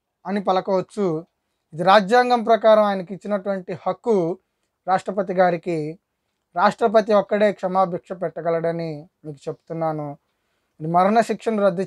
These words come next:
చేయగలిగింది రాష్ట్రపతి ఒక్కడే. మరి రెండవది శిక్షలను మార్పు చేయటం, కమ్యూటేషన్. శిక్షా కాలాన్ని మార్చకుండా దాని యొక్క స్వభావాన్ని మార్చటం,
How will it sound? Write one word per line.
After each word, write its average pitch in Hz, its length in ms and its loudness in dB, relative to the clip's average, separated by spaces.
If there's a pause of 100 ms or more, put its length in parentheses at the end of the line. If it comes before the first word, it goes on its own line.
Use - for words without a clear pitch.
చేయగలిగింది 180 840 0
రాష్ట్రపతి 165 500 -2
ఒక్కడే. 139 600 -8 (2000)
మరి 220 160 8
రెండవది 240 760 4
శిక్షలను 277 500 -2
మార్పు 233 340 2 (100)
చేయటం, 185 420 0 (520)
కమ్యూటేషన్. 202 760 0 (960)
శిక్షా 311 320 2
కాలాన్ని 269 480 4
మార్చకుండా 226 1120 0 (460)
దాని 185 160 -4
యొక్క 185 160 -10
స్వభావాన్ని 254 800 4
మార్చటం, 196 580 -4